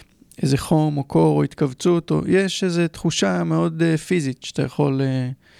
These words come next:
כמו לרדד את הרגש לשם. ואז,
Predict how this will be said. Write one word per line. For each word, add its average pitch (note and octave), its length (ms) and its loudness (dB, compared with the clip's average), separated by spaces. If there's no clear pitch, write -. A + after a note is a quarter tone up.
כמו C3+ 720 2
לרדד C#3 560 2
את D#3 140 0
הרגש C#3+ 540 0
לשם. D3 400 0
ואז, A#3 360 0